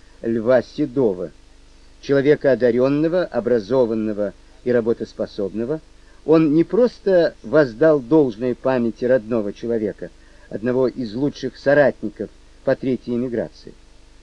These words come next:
Тут нечто гораздо большее. Недаром Троцкий писал, что без поставлявшихся ему сыном материалов, архивных и библиотечных исканий, невозможна была бы ни одна из написанных мною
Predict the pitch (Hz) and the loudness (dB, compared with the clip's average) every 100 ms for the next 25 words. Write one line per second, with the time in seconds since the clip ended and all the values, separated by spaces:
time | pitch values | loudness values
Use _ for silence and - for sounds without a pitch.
0 | - 196 - 226 - 208 190 214 170 202 | -6 -6 -2 -4 0 -2 2 0 0 0
1 | 190 - 117 175 123 - - - - - | -2 -2 0 2 2 -4 -18 -20 -20 -20
2 | - - - - - - - - 135 175 | -20 -20 -20 -20 -20 -20 -20 -6 0 6
3 | 262 262 233 247 - 233 190 180 143 123 | 6 4 2 0 -2 -10 -12 -4 0 0
4 | 113 - 139 117 156 - - - - 151 | 0 -6 -6 -2 -4 -4 -20 -16 -10 -8
5 | - 165 151 165 131 - 110 - 117 110 | 0 0 4 2 2 -4 -16 -10 -8 -4
6 | 127 127 - 139 123 110 104 113 120 98 | -4 -4 -6 -4 -2 -2 -4 -6 -8 -8
7 | 98 123 123 139 - - - - - 135 | 0 2 0 -4 -12 -20 -20 -20 -4 -2
8 | 135 - 165 135 123 - 110 110 120 - | -2 -2 -2 0 -2 -4 -8 -6 -4 -4
9 | 135 - 107 107 - - 101 104 127 - | -8 -8 -12 -12 -14 -8 -6 -4 -8 -12
10 | - - - - 135 151 156 139 120 165 | -20 -20 -20 -8 0 4 4 2 2 2
11 | 240 220 185 190 196 175 185 175 - 113 | 2 0 -2 0 0 0 -2 -4 -8 -4
12 | 123 147 131 113 143 214 208 143 135 110 | 2 2 2 0 0 0 0 -4 -6 -2
13 | 123 - 151 - 127 117 110 113 123 139 | -4 -2 -6 -6 -4 -6 -6 -4 -2 0
14 | 120 104 | 0 -4